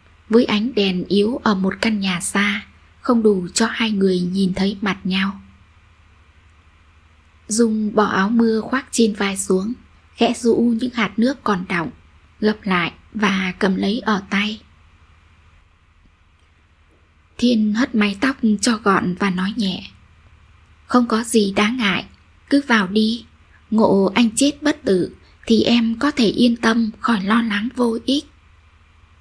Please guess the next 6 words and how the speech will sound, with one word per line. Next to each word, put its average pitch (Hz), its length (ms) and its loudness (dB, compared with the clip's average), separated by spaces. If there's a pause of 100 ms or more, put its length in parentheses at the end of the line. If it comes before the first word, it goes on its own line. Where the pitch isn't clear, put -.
(1300)
Dung 214 360 0
không 220 300 -4
nói, 196 360 -4 (260)
lặng 208 280 0
lẽ 202 240 -4
bước. 240 300 -4